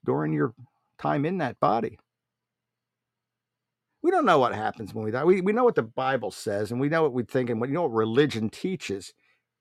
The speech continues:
Personally, I've had experience that I believe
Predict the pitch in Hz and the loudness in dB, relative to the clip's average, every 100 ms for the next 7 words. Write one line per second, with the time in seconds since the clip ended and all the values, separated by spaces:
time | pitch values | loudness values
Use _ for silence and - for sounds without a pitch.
0 | _ _ _ _ _ _ _ _ - 180 | _ _ _ _ _ _ _ _ -2 -2
1 | 165 143 139 135 131 - - 233 - 208 | 0 -2 0 2 0 -4 -8 -6 -6 -12
2 | 120 - - - 139 131 120 - 113 113 | -20 -18 -14 -2 0 0 -2 -4 0 2
3 | 110 110 127 _ _ 117 120 123 113 101 | 0 -2 -10 _ _ -2 0 2 0 -4